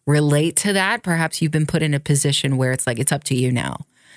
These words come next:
Maybe it's not your dad's business, but it's something else.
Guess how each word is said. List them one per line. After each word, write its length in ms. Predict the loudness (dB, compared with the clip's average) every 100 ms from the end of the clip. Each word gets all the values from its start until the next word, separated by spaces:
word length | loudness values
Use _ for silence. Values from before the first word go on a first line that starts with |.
| 0
Maybe 160 | 2 2
it's 120 | 2
not 140 | -2
your 80 | 0
dad's 260 | 0 0 0
business, 360 | 0 2 0
but 120 | -2 -4
it's 120 | -2
something 360 | -2 -2 -4 -2
else. 460 | -2 0 -2 -4